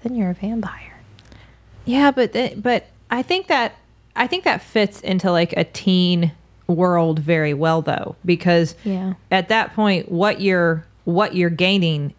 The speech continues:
Speaker 2: is eternal life
Speaker 1: Mm-hmm.
Speaker 2: and eternal youth. And
Speaker 1: Yeah.
Speaker 2: all of those, we kinda talk about that when you're younger, you have this feeling of invincibility. "I can do anything. Nothing can
Speaker 1: Mm.
Speaker 2: stop me. I'll never die."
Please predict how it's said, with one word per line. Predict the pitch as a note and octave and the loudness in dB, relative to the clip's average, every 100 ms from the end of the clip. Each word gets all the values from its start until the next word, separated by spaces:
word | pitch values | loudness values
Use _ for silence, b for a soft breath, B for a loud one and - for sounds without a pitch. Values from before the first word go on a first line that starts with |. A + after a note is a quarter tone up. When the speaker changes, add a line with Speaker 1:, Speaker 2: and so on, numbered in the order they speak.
| - | -2
Speaker 2:
is | D#3+ C#3+ D3 - | 0 0 -2 -4
eternal | D#3+ - F3+ D3+ | -6 -2 -2 -2
life | C#3 D#3+ G#3+ - - _ - _ _ | 0 0 0 -4 -20 _ -20 _ _
Speaker 1:
Mm-hmm. | G#3 G3+ | -4 0
Speaker 2:
and | F#3+ | 0
eternal | F3+ F#3+ E3+ | 0 0 0
youth. | D3+ D#3+ A3 C#3+ - - _ b b b b _ _ - | -2 0 0 0 -8 -20 _ b b b b _ _ -2
And | F3+ F3+ | 0 2
Speaker 1:
Yeah. | |
Speaker 2:
all | F3+ G3+ A3 | 0 2 2
of | F#3 | 2
those, | G3 F#3+ F3 | 2 2 0
we | F3+ | 0
kinda | G#3 F3 | 0 0
talk | F#3+ F3 F3+ | 2 0 0
about | E3 D3+ D#3 | 0 0 -2
that | D3+ D3+ - | -4 -4 -4
when | E3+ E3 | 0 0
you're | D3+ | 0
younger, | D3+ D3+ E3+ | -2 -2 -2
you | D#3 D#3+ | -2 0
have | D#3+ D3+ | 0 0
this | D3 - | -2 -2
feeling | F#3 E3 D#3 | 0 2 0
of | D3 | -2
invincibility. | D#3 E3 E3 E3 D#3 E3 E3+ - | 0 -2 0 0 2 2 0 0
"I | D#3 | 0
can | F3 | 2
do | D#3+ D#3 | 2 2
anything. | D#3+ D#3+ D#3 D#3+ - _ | 0 -2 -2 -2 -6 _
Nothing | D#3 D3+ D#3+ | -4 -2 0
can | D#3 | -2
Speaker 1:
Mm. | |
Speaker 2:
stop | G3 D#3+ B2+ | -2 -2 -2
me. | D#3 | -4
I'll | C#3+ | -4
never | D3 C#3+ | -6 -4
die." | C#3+ C#3+ D3 | -2 -2 -2